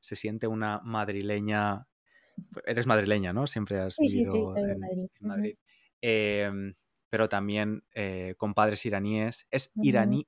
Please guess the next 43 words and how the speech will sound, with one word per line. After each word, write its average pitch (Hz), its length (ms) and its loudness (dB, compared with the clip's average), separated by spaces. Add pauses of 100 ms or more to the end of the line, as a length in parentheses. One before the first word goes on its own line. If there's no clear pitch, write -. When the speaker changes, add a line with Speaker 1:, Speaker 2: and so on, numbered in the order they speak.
Speaker 1:
iranís 131 600 0
o 117 120 4
iraníes, 104 480 0
¿verdad? 110 300 2
Ambos 127 460 0 (200)
Speaker 2:
Sí, 330 120 0
Speaker 1:
plurales 269 200 10
Speaker 2:
ambos, 240 180 8
Speaker 1:
son 220 80 -6
correctos. 202 480 2
Speaker 2:
correcto. 208 180 -12
Sí, 208 140 -2
Speaker 1:
Vale, - 0 -
Speaker 2:
sí, 208 160 -8
sí. - 60 -12 (140)
Speaker 1:
no 113 60 -2
estaba 117 260 2
seguro. 95 480 -6 (100)
Digo, 98 200 -4
igual 107 220 2
me 113 80 -2
lo 107 80 -2
estoy 101 180 -4
inventando. 98 400 -8 (340)
Quiero 139 200 6
que 170 80 0
me 165 100 2
hables 151 260 4
un 139 100 -2
poco 143 260 2
de, 104 360 4
de, 101 520 0
de 101 180 -2
cómo 127 360 8
es 131 380 4 (140)
criarse 110 680 4 (440)
con 110 280 4
una 107 140 6
mezcla 104 340 2
de 101 80 2
culturas 98 440 -4
tan 98 160 -8
diferente. 139 840 0